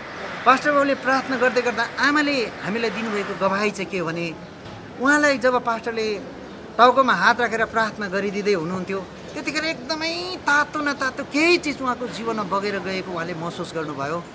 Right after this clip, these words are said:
जब उहाँको त्यो शरीरबाट त्यो तातो बगेर जाँदै गर्दा, जाँदै गर्दा जब शरीरबाट फुत्त निस्किएको जस्तो उहाँले महसुस गर्नुभयो, त्यति नै खेरदेखि शरीर पोल्ने, भतभताउने सबै प्रकारको रोगबाट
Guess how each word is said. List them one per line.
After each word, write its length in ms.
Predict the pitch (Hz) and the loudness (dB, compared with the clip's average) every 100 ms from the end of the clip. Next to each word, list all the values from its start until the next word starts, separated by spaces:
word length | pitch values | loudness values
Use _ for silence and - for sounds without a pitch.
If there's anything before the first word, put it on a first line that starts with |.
| - - - - 156 | -16 -16 -14 -12 4
जब 140 | 285 | 6
उहाँको 380 | 330 311 294 302 | 8 6 6 0
त्यो 160 | 311 277 | -2 -2
शरीरबाट 480 | 269 294 285 277 | 0 2 2 2
त्यो 180 | 269 285 | 0 -6
तातो 400 | - 254 262 277 | -2 0 0 -2
बगेर 380 | 254 247 254 254 | 0 0 2 0
जाँदै 320 | 202 240 240 | 0 -2 -2
गर्दा, 240 | 226 214 208 | -4 -4 -4
जाँदै 240 | 202 196 | -4 -4
गर्दा 320 | 180 175 190 185 165 - - | -4 0 -2 -2 -12 -12 -2
जब 180 | 240 262 | 0 2
शरीरबाट 480 | - 247 247 233 226 | 2 0 2 2 0
फुत्त 600 | 190 285 359 - 302 - - - - | 0 2 2 6 6 6 0 -8 -6
निस्किएको 560 | 202 285 - - 277 262 | 2 4 2 0 0 0
जस्तो 300 | 233 202 220 | -2 -2 -4
उहाँले 240 | 196 190 | -2 -4
महसुस 400 | 170 165 190 190 | -4 -4 -4 -4
गर्नुभयो, 640 | 175 170 160 165 185 - - 214 220 | -2 -2 0 0 0 -8 -14 -12 0
त्यति 300 | 269 294 339 | 2 2 0
नै 100 | 339 | 0
खेरदेखि 440 | 247 262 247 233 | 2 2 0 -2
शरीर 420 | 208 214 233 240 226 | 0 2 2 0 -2
पोल्ने, 760 | - 233 226 220 226 220 196 113 | 0 4 4 2 -2 -2 -4 -4
भतभताउने 500 | 160 190 220 220 220 | -6 -4 -2 -4 -4
सबै 280 | 196 233 294 381 370 359 349 330 302 | -4 -2 -2 -2 -2 -2 -4 -4 -8
प्रकारको 480 | 202 247 233 214 202 | -4 -2 -2 -2 -4
रोगबाट 440 | 202 185 190 185 | -6 -2 -2 2